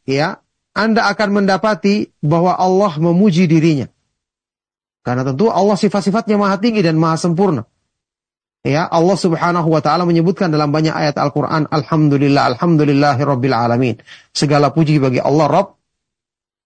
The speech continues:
yang maha menguasai alam semesta. Allah Subhanahu wa taala mengagungkan dirinya.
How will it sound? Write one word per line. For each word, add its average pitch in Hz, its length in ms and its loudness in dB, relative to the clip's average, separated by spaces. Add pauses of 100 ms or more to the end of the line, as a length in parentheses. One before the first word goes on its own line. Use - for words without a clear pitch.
(160)
yang 151 160 0
maha 151 240 2
menguasai 139 560 0
alam 147 240 0
semesta. 123 480 -4 (1700)
Allah 220 320 4
Subhanahu 240 560 2
wa 233 100 4
taala 240 300 2
mengagungkan 233 720 2
dirinya. 214 480 2